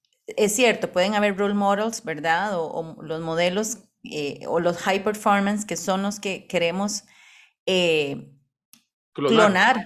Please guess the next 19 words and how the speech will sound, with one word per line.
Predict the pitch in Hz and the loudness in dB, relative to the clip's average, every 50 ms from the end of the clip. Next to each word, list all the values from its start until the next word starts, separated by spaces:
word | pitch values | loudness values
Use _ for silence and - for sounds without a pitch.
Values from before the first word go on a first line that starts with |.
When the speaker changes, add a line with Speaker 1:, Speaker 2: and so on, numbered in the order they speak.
| - - _ _ | -10 -18 _ _
Speaker 1:
clonar. | _ 214 208 208 196 185 190 220 269 311 285 214 | _ 4 6 6 6 6 6 4 4 4 2 2
Yo | - 185 | 2 4
a | 190 | 4
veces | 190 208 202 220 214 | 4 4 2 0 0
Speaker 2:
<laughs> | |
Speaker 1:
digo, | 226 226 214 196 185 202 | 2 2 4 4 6 6
"Uy, | 233 262 254 | 6 4 2
yo | 190 196 196 | -2 -4 -6
quisiera | 190 226 220 - - 240 226 233 233 247 | -6 -10 -10 -8 -4 -2 0 0 0 0
como | 247 254 226 208 180 175 - | -2 -2 -2 -2 -2 -4 -6
clonar | - 190 185 180 180 180 185 196 | -6 -6 -4 -4 -2 -2 -2 -2
a | 220 220 | -4 -6
tres | - 214 220 214 | -6 -8 -8 -8
personas | - 214 208 - 214 208 214 220 214 | -8 -8 -6 -4 -4 -4 -4 -2 -4
que | 220 | -6
tengo | 214 180 185 190 202 | -4 -2 0 2 2
en | |
la | 208 214 | 2 2
organización". | 202 180 170 160 156 151 143 147 151 - 220 220 196 208 202 | 2 0 -2 -2 -4 -4 -6 -4 -2 2 2 2 2 2 -4